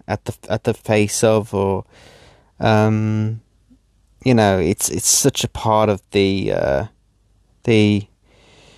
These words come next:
pop culture of, um, of Britain, and, uh, Britain, uh, majority of people are very proud that we have, um,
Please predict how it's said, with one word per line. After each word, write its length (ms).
pop 300
culture 500
of, 640
um, 640
of 240
Britain, 640
and, 680
uh, 300
Britain, 680
uh, 480
majority 640
of 100
people 680
are 160
very 240
proud 580
that 200
we 280
have, 480
um, 800